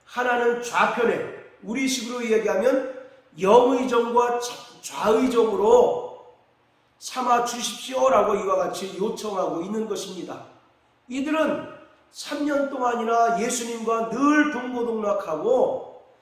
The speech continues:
예수님께서 때로는 고난을 당하시고 또 사람들에게 멸시와 천대를 받으시는 그 모습을 그대로 목격하고 보았음에도 불구하고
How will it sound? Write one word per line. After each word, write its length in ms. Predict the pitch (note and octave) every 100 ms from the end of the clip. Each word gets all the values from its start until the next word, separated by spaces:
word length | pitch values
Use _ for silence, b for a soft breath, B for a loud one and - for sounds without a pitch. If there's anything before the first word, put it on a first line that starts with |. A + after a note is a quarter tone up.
| _
예수님께서 960 | D#3+ A3+ A#3+ C4 B3 B3+ A#3 A#3 A#3 A#3
때로는 520 | C4+ B3+ A#3 A#3+ A#3+
고난을 440 | A3+ B3 B3 B3 A#3+
당하시고 760 | A3+ G#3+ G3+ E3 D3+ - - B B B
또 180 | C#4 C#4+
사람들에게 960 | C#4 C#4 C4+ C4 B3+ A#3 A3+ A#3 A#3
멸시와 560 | F#3 A3+ - A#3+ A#3 A#3
천대를 580 | - C#4 C4+ A#3+ B3 A#3
받으시는 720 | G#3+ A3+ - B3 C#4+ - - - _
그 100 | A3
모습을 840 | D4 E4+ F4 D4+ C#4 A#3 A#3+ C4
그대로 800 | - - - C4 C#4+ C4+ - - - - - _ _ _
목격하고 960 | F3+ B3 - A#3+ A#3+ G3+ G3+ G3+ -
보았음에도 680 | - B3+ - B3 B3 A#3+ A3+
불구하고 1000 | G#3+ A3 G3 F#3+ F#3 A#3 A#3 E3+ - -